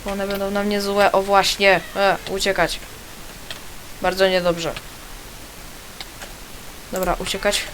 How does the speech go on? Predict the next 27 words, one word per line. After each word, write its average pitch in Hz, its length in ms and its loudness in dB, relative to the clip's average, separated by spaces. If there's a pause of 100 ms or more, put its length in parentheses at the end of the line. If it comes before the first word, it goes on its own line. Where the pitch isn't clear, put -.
(100)
do 190 80 -6
domu 190 420 -2
i 185 220 -2
hops. 175 300 -2 (760)
No 262 60 6
i 254 80 6
tutaj 233 220 4
musimy 214 320 2
poczekać, 185 420 2
bo 175 120 4
one 170 280 2
i 175 120 0 (420)
tutaj 185 320 0
nie, 180 280 2 (640)
nie 208 140 0
dolecą. 233 460 6 (1600)
I 233 160 2
tak, 185 380 4
tutaj 226 360 2
mam 196 360 6 (1300)
wszystkie 208 440 4
moje 202 320 4
rzeczy. 240 340 6 (640)
O, 185 200 -2
tutaj 185 220 0
jest 185 160 2
jedzonko. 196 540 4